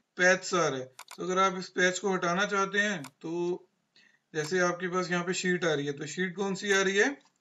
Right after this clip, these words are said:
Orthogonal views की आ रही है। So यहाँ पे ortho views यहाँ पे मैं लिख लेता हूँ, ओके किया। तो आपके पास देख लीजिए patch भी हट गया और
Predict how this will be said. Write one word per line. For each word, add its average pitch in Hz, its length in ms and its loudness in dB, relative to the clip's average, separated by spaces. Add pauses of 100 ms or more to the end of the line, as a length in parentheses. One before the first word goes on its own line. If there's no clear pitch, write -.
(280)
Orthogonal 190 680 2
views 170 300 -4
की 160 140 -8
आ 139 120 0
रही 127 160 -4
है। 127 140 -14 (1700)
So 175 80 -4
यहाँ 170 260 0 (100)
पे 233 180 0 (640)
ortho 175 380 0
views 190 340 -2 (1800)
यहाँ 156 140 -6
पे 165 100 -8
मैं 175 140 -2
लिख 170 180 -4
लेता 196 280 -4
हूँ, 233 160 -6 (140)
ओके 165 280 -4
किया। 202 340 -2 (260)
तो 165 60 -8
आपके 156 240 -6
पास 165 160 -4
देख 165 200 -4
लीजिए 180 300 0
patch 160 320 -4
भी 190 80 0
हट 175 140 -2
गया 185 200 -4
और 220 140 -2